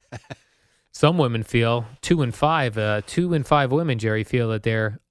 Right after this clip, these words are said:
Speaker 2: addicted to their phones.
Speaker 1: I think everybody's addicted to their phone.
Speaker 2: Do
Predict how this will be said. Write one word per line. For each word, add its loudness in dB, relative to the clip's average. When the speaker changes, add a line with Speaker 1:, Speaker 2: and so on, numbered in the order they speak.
Speaker 2:
addicted -6
to -8
their -6
phones. -12
Speaker 1:
I -2
think 0
everybody's -2
addicted -8
to -8
their -6
phone. -12
Speaker 2:
Do -18